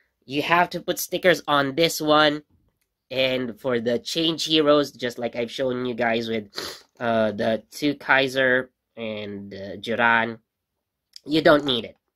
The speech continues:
You don't need stickers at all. However, for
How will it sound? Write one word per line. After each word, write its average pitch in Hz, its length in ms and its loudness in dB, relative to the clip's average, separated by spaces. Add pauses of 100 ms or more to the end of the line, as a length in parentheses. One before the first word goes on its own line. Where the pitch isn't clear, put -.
(460)
You 123 100 -10
don't 127 200 -2
need 127 200 -6
stickers 127 320 -4
at 147 160 0
all. 165 300 2 (1500)
However, 170 540 4
for 165 720 4